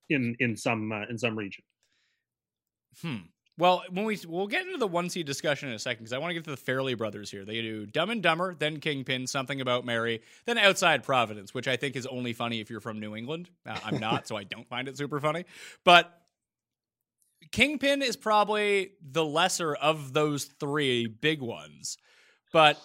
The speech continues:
Speaker 2: if you include that they made so many influential movies that were hilarious, and then Bill Murray is also in it, that it mu-,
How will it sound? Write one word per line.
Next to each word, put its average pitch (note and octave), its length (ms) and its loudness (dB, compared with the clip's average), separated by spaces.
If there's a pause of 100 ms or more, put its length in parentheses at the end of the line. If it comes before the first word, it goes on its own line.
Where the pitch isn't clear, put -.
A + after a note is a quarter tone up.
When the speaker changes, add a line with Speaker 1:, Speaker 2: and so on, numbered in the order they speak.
(240)
Speaker 2:
if E3 120 0
you F3 120 0
include F#3+ 360 0
that E3 220 4
they E3+ 180 6
made F#3+ 280 0
so F#3+ 100 0
many F3 260 2
influential D#3 540 -2
movies C#3 320 -2
that C3 140 0
were B2 140 -2
hilarious, A#2 500 0
and C3+ 180 -8
then C3 140 -2
Bill C#3 220 0
Murray C3+ 280 -2
is B2 120 -4
also B2 460 -4
in B2+ 220 -4
it, B3+ 140 -8 (240)
that D#3 120 4
it D3 60 4
mu-, C#3+ 240 2